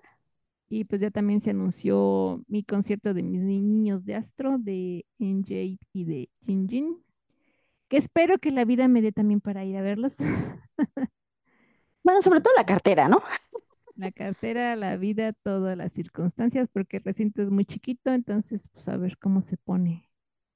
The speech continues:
Speaker 1: la venta, ¿verdad?
Speaker 2: Sí, ¿eh? Ojalá que todas, eh, todas aquellas arojas que quieran verlos alcancen boleto, pero la verdad es que espero que Marta, de entre todas ellas, lo alcance.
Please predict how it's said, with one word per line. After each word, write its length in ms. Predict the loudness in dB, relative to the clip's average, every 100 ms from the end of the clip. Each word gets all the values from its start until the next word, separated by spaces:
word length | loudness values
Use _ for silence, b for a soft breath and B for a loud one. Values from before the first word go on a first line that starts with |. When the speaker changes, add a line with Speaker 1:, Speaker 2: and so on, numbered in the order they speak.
| _ _ _ _ _ _ _ -14
Speaker 1:
la 280 | -8 -2 0
venta, 520 | 4 4 2 -2 -2
¿verdad? 340 | -2 0 -2 B B B B B _ _ _ _ _ _ _
Speaker 2:
Sí, 340 | -8 -4 -2
¿eh? 240 | 0 -2 -6 -8
Ojalá 360 | -8 0 2 2
que 460 | 2 2 0 -2 -4
todas, 460 | -4 -2 -4 -8 -8
eh, 240 | -6 -6 -12 _ _ -6
todas 280 | -4 -4 -2
aquellas 420 | -4 -2 -4 -2
arojas 380 | -2 0 -2 -4
que 140 | -8
quieran 340 | -6 -6 -2 0
verlos 400 | 2 4 2 _ b b _ -6
alcancen 460 | -2 0 -2 0 0
boleto, 340 | 0 0 -2 -2
pero 180 | 0 2
la 120 | 4
verdad 220 | 2 2 -2
es 100 | -2
que 220 | -2 -2
espero 280 | -2 -2 -2
que 120 | -6
Marta, 580 | -6 -6 -4 -4 -4 -10 -6
de 140 | -2
entre 200 | -2 -2 -2
todas 340 | -2 -2 -4
ellas, 260 | -4 -4 -6 -2
lo 160 | 0
alcance. 400 | 0 -6 -18 -20